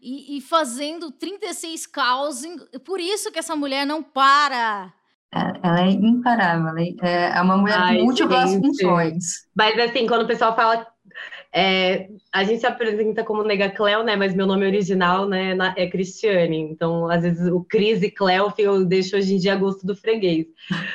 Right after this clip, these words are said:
Speaker 3: Mas, é, às vezes, "Cris, mas como que você dá conta de fazer tanta coisa?" Eu falo assim, "Gente, nem tenta, porque hoje eu sei que eu tenho hiperatividade, tá? Então, se vocês forem tentar, vocês vão se dar mal."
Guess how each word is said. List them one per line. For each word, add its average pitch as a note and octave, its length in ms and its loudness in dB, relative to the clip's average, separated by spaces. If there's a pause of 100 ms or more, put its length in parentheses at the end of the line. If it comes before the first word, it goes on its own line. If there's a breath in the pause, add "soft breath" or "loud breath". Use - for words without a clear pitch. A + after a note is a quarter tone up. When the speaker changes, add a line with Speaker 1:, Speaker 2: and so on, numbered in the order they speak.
(160 loud breath)
Speaker 3:
Mas, F3+ 680 2 (440)
é, F#3+ 180 2
às G3+ 120 2
vezes, B3 300 -2
"Cris, F#4+ 340 4
mas F4+ 160 0
como A4 220 0
que - 60 -18
você A4 80 0
dá G#4 120 2
conta G4 240 0
de D#4+ 80 -4
fazer E4 180 -4
tanta E4+ 220 -2
coisa?" D#4+ 180 0
Eu - 20 -14
falo D#4 60 -6
assim, C#4+ 140 -2
"Gente, C4+ 220 -4
nem D4+ 240 -2
tenta, C#4 340 -2
porque C#4 300 -2
hoje A#3+ 240 2
eu C4 140 -2
sei B3 220 -2
que C4+ 60 -4
eu C4 60 0
tenho C4 140 -2
hiperatividade, B3 920 0
tá? F3+ 180 2
Então, F3 180 -2
se E3+ 80 -6
vocês F#3+ 160 -4
forem F#3+ 240 0
tentar, F#3 320 0
vocês G3+ 200 -2
vão G3+ 180 0
se C#4 120 -4
dar G#3 220 2
mal." F3+ 400 0